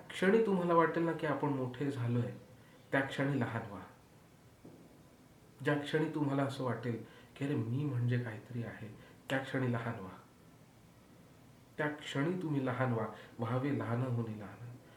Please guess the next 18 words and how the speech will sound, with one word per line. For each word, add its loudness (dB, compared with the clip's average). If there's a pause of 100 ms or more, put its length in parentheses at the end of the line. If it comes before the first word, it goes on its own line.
(180)
तुका 4
म्हणे 4
बरोबर 2
सांग-, -2
कशी -4
कानपिळी 2
दिली 2
आहे 0
बघा. -2 (840)
तुकाराम 2
महाराजांचे 2
शब्द -2 (960)
इतके -4
स्पष्ट -6
आहेत, 2
मी -4
सांगतो. -6 (2000)
ऐकणाऱ्याला, 4